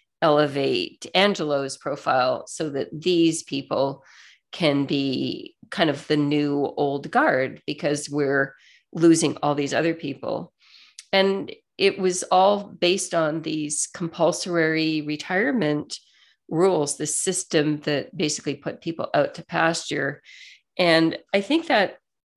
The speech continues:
kind of view that you can be too old to contribute and you need to make way for the young is not very useful. It's not very constructive. And I don't think it gets the best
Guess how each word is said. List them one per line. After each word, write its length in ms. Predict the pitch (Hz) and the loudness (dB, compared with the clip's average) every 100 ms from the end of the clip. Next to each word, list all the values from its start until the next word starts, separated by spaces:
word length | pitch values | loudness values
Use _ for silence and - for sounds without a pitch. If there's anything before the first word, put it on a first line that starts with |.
| - | -6
kind 200 | - 208 | -2 -2
of 100 | 185 | 0
view 220 | 175 190 | -2 0
that 200 | 180 - | 0 -2
you 420 | 165 160 156 - - - | -2 0 -2 -4 -12 -10
can 320 | - 160 160 | -4 -2 0
be 240 | 165 170 | 0 0
too 340 | 165 - 160 - | 0 0 0 0
old 340 | 151 160 165 | 2 2 0
to 120 | - 170 | -6 -8
contribute 920 | 160 151 - 151 156 175 170 - - - - - _ - | -6 -4 -4 -4 0 2 2 -2 -12 -20 -20 -20 _ -4
and 260 | 175 156 151 | 0 2 0
you 80 | 147 | 0
need 200 | 151 - | -2 -4
to 80 | 160 | -4
make 220 | 156 - | -2 -2
way 200 | 160 165 | -2 -2
for 160 | 165 | -4
the 100 | 156 | -4
young 440 | 156 160 156 151 - - _ - | -2 -2 -2 -2 -6 -12 _ 0
is 560 | 175 170 170 170 - - _ | 2 2 0 -6 -10 -14 _
not 420 | 170 180 240 - | -2 2 2 0
very 180 | - 190 | -4 -2
useful. 720 | 170 165 196 - 190 185 180 - | -2 -4 -6 -6 -4 -2 -4 -6
It's 160 | 165 170 | -6 -2
not 240 | 165 - | -2 0
very 180 | 180 170 | -4 -4
constructive. 800 | - 160 - 165 170 170 170 - - - - _ | -4 -6 -2 -2 -2 -2 -2 -4 -16 -20 -20 _
And 160 | 185 175 | 0 0
I 80 | 170 | 0
don't 420 | 165 196 262 269 | 2 2 2 -2
think 400 | - 180 175 - - | -2 0 -2 -6 -8
it 180 | 170 - | -8 -2
gets 480 | 165 156 - - - _ _ _ | -2 -2 -4 -6 -8 _ _ _
the 140 | 160 156 | -2 -2
best 640 | 151 143 147 - - - | 2 0 0 -2 -6 -10